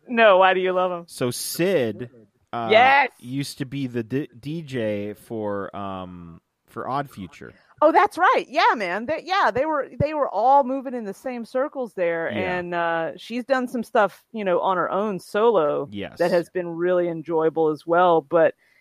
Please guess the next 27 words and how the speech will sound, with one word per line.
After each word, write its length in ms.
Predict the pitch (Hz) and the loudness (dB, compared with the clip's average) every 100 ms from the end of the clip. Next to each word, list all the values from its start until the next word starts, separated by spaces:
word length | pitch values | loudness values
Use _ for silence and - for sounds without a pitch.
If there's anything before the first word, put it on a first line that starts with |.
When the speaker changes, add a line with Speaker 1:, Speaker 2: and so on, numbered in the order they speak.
| _ | _
Speaker 1:
the 100 | 208 220 | 4 6
idea 400 | 220 226 214 208 | 6 6 6 6
of, 140 | 180 | 4
you 160 | 208 202 | -2 2
know, 140 | 165 | 0
the 140 | 180 | 0
fact 280 | 208 277 269 | -4 -2 0
that 100 | 220 | -2
The 100 | - | -4
Internet's 500 | - 208 202 165 147 | -6 -4 0 0 0
gonna 180 | - 175 | -6 -8
be 80 | 165 | -8
coming 320 | - 175 165 | -8 -8 -4
back 220 | 165 156 | -4 -4
and 100 | 160 | -8
putting 240 | - 170 165 | -8 -8 -8
something 260 | 170 160 | -10 -10
new 160 | 160 160 | -6 -2
out, 220 | 156 - - | -2 -4 -8
'cause 260 | 160 147 | -12 -10
they 120 | - 202 | -2 -2
haven't 180 | 196 | 0
done 120 | 180 175 | 0 0
that 160 | 147 | -4
since 160 | - 165 | -6 -16
two 140 | - | -8
thousand 300 | 185 170 156 | 0 0 -2